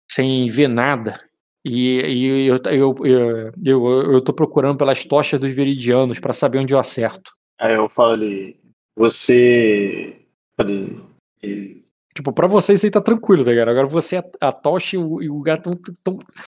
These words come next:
Speaker 1: tão na adrenalina, na porrada, estilo vocês estavam agora há pouco no,
Speaker 2: Aham.
Speaker 1: no, eles estão ali caindo, aí um, um cara agarrou as costas da, da tocha, caiu lá no chão, e outro, e, e outro foi, puxou, o, arrancou a espada dela.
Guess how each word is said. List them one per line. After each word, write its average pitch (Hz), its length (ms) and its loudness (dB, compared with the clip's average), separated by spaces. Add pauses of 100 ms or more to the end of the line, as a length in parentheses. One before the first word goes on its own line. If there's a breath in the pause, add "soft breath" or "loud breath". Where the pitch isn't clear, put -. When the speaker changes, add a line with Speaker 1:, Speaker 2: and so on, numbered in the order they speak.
(140)
Speaker 1:
tão 160 100 0
na 170 140 0
adrenalina, 170 500 0
na 180 120 0
porrada, 170 460 -2
estilo 180 360 -2
vocês 208 440 -2
estavam 180 280 -2
agora 180 220 -2
há - 20 -8
pouco 170 420 -4
no, 165 480 -6 (480)
Speaker 2:
Aham. 127 460 4
Speaker 1:
no, - 140 -12 (280)
eles 139 200 0
estão 175 280 -4
ali 190 220 -6
caindo, 185 420 -4
aí 170 80 -2
um, 175 300 -6
um 156 40 -8
cara 170 220 -4
agarrou 165 300 -4
as 165 80 -6
costas 170 280 -4
da, 160 220 -2
da 156 160 0
tocha, 156 420 -2
caiu 151 200 2
lá 160 80 0
no 165 120 -4
chão, 151 380 0
e - 20 0
outro, 151 200 -4 (280 loud breath)
e, 151 380 -4
e 147 60 -6
outro 156 260 -4
foi, 147 240 -2
puxou, 160 380 -8
o, 127 440 -6
arrancou 151 340 -4
a - 20 2
espada 160 400 0
dela. 151 420 0